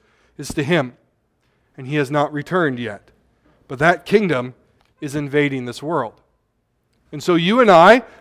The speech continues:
we are planted among the nations, we are planted among the states,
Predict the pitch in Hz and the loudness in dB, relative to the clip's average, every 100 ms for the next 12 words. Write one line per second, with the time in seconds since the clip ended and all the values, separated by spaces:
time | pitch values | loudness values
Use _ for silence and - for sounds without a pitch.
0 | - 190 220 196 - 185 202 214 214 202 | -4 4 6 6 4 4 4 4 4 6
1 | 202 196 180 156 - 185 247 - _ _ | 6 4 4 2 0 -2 -2 -10 _ _
2 | 180 190 - 190 196 196 202 196 196 190 | 4 4 6 6 6 6 4 6 6 4
3 | 185 - 170 196 - | 0 0 2 2 -2